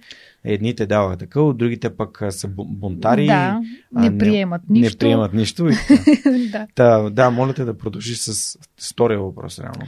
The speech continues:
Speaker 1: който ти задаваш.
Speaker 2: А, за смелостта, да, ти
Speaker 1: Да,
Speaker 2: ме
Speaker 1: за
Speaker 2: попита
Speaker 1: смелостта.
Speaker 2: как така, к-, как един вид, а, съм излязла там и съм, един вид съм
Speaker 1: Мгм.
Speaker 2: повярвала в себе си.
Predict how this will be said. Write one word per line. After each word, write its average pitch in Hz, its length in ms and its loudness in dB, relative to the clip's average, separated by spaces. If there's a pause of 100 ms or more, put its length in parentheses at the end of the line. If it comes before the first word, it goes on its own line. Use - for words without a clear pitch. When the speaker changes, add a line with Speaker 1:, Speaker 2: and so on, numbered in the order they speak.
Speaker 1:
който - 180 -18
ти - 100 -18
задаваш. 233 440 0
Speaker 2:
А, 202 40 -2
за 220 80 -2
смелостта, 233 600 2
да, 247 200 0
ти 269 180 -4
Speaker 1:
Да, 311 100 0
Speaker 2:
ме - 60 -4
Speaker 1:
за 247 100 -6
Speaker 2:
попита 269 220 -2
Speaker 1:
смелостта. 269 360 0
Speaker 2:
как 262 220 -8
така, 247 500 -6 (400)
к-, - 160 -12
как 262 220 -4
един 262 200 0
вид, 254 260 -8
а, 233 500 -6 (300)
съм 247 240 -4
излязла 254 440 0
там 240 220 -2
и 240 60 0
съм, 233 260 -6
един 226 220 0
вид 233 120 -4
съм 233 100 -2
Speaker 1:
Мгм. 220 80 -2
Speaker 2:
повярвала 214 340 0
в 202 140 -10
себе 196 260 -8
си. - 180 -18